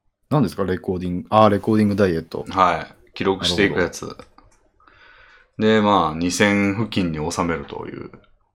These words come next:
Speaker 2: やつですね。
Speaker 1: うん。
Speaker 2: うん。
Speaker 1: まあでも、その酒を飲むに至る経緯が暇を持て余してるっていうことですけど、
Speaker 2: うん。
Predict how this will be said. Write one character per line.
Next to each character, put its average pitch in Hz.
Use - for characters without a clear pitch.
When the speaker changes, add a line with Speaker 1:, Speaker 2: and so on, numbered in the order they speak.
Speaker 2:
や 78
つ 98
で 101
す 98
ね。 92
Speaker 1:
う 92
ん。 80
Speaker 2:
う 82
ん。 76
Speaker 1:
ま 104
あ 104
で 107
も、 98
そ -
の 190
酒 185
を 165
飲 165
む 135
に 92
至 101
る 90
経 92
緯 78
が 76
暇 120
を 120
持 120
て 127
余 120
し -
て 92
る 87
っ 85
て 85
い 82
う 85
こ 82
と 82
で 78
す -
け 87
ど、 80
Speaker 2:
う 80
ん。 76